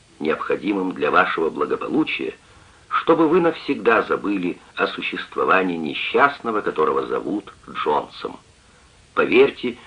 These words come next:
я бы и не заикнулся вам о своих страданиях, если бы не был уверен, что весть о них всё равно дойдёт до вашего слуха. Я знаю доброту и отзывчивость вашего сердца и не хотел бы возбуждать в вас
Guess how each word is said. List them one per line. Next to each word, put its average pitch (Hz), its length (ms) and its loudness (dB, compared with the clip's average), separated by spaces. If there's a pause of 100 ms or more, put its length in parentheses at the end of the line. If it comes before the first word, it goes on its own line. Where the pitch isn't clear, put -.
(140)
я 98 240 4
бы 117 140 2
и - 180 -8
не 117 140 0
заикнулся 101 760 0
вам 76 240 4
о - 40 -4
своих 82 400 -2
страданиях, 78 800 -2 (260)
если 110 280 2
бы 113 120 2
не 120 160 4
был 127 140 4
уверен, 123 480 4 (160)
что - 280 2
весть 117 460 2
о 135 60 6
них 127 320 2 (160)
всё 104 220 0
равно 98 320 4
дойдёт 90 400 2
до 76 120 0
вашего 71 340 -2
слуха. - 500 -8 (720)
Я 160 160 6
знаю 175 320 2
доброту 160 480 6
и 127 120 -2
отзывчивость 120 840 0
вашего 73 360 -2 (120)
сердца - 460 2 (260)
и 123 100 -2
не 143 80 4
хотел 156 380 8
бы 151 160 2
возбуждать 120 760 2
в 80 160 -8
вас 101 260 6